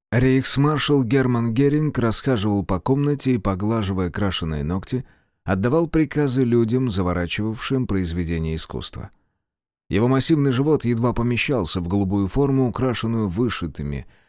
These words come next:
золотом орлами, свастиками, медалями и крестами. Обладая тонким чутьем, позволявшим ему определять, когда дела идут хорошо, когда плохо,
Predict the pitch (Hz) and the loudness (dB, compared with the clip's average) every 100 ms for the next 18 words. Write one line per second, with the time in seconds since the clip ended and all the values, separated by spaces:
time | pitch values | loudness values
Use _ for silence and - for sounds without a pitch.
0 | _ - 101 135 110 98 85 82 90 104 | _ -2 2 4 2 0 -2 -2 -2 0
1 | 123 131 123 92 95 101 - 113 110 104 | 0 0 -2 -2 -2 -4 -4 -4 -2 0
2 | 85 65 80 82 85 82 - 82 - 76 | -2 -2 -4 -2 -2 -4 -4 -6 -6 -6
3 | 57 50 - _ _ _ _ _ _ _ | -8 -10 -16 _ _ _ _ _ _ _
4 | - 120 131 127 151 170 180 - 175 165 | -4 0 2 2 2 2 0 0 0 0
5 | - 143 131 - 135 - 170 226 196 117 | 0 0 0 0 -2 0 0 2 2 0
6 | 98 110 127 123 - 123 117 135 127 - | 2 2 2 0 0 0 4 4 2 2
7 | 139 135 131 110 - - _ _ - 175 | 2 2 2 0 -4 -16 _ _ -2 2
8 | 139 110 101 101 95 104 101 113 110 107 | 2 2 2 2 0 -2 -4 -2 -2 -2
9 | - 95 98 104 113 131 - 202 214 196 | 0 0 0 -2 -2 -4 -2 -2 -2 -6